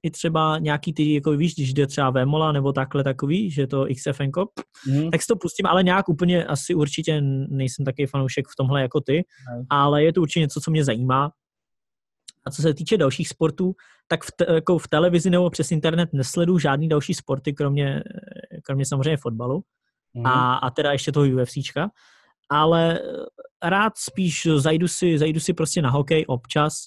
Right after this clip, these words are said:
Speaker 1: eh, ale na staďák, jo? To už jsou právě věci, že si zajdu na staďák. A nebo prostě potom ani ne, že sledovat, ale baví mě, baví mě třeba tenis a pinčes hrozně hrát. Ne sledovat, to mě nebaví nad koukat, ale baví mě to hrozně hrát, takže to jsou,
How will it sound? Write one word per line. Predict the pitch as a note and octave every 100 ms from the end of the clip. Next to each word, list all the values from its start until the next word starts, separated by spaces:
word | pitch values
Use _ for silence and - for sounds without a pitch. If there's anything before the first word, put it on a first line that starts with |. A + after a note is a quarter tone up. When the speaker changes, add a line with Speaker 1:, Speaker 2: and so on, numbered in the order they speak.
| - _ _ _ _ -
Speaker 1:
eh, | C#3+ C3 C3+ C3 C3 C3 C3+ _
ale | D3 E3
na | E3
staďák, | C3+ E3 C#3 A#2+ A#2
jo? | B2+
To | C3+
už | D3
jsou | -
právě | C#3+ D3+ C#3+
věci, | C#3+ D3+
že | C#3
si | D3
zajdu | C#3+ C#3
na | B2+
staďák. | A#2 C#3 C#3 C#3 C#3 - _ _ _ _
A | C3+ C3+ C3+ C3+ C3+
nebo | C#3 E3+
prostě | E3+ D3+ E3+
potom | E3 E3 F3 F3 _ _ D3
ani | D#3+
ne, | F3 E3+
že | G3+
sledovat, | - D3+ D#3+ E3
ale | D#3
baví | D3+ D3 D3+
mě, | D3+ D3+ D3
baví | C#3+ D3
mě | D3
třeba | C#3+ - D3
tenis | C#3+ C#3+ C#3 -
a |
pinčes | - C3 B2 B2
hrozně | B2+ C3 C3
hrát. | A#2 C3 B2 - _ -
Ne | D3+
sledovat, | D#3 D3 C#3 B2 -
to |
mě | C#3 C#3
nebaví | C3+ C3+
nad | C3
koukat, | C3 B2 D3+ - _ - _ _
ale | C3+ D3
baví | C#3+ C#3+
mě | C#3+
to | C#3+
hrozně | C#3 C3+ C#3
hrát, | C3+ B2+ B2 -
takže | A#2+ A#2+
to | C3 A#2+
jsou, | - C3 B2+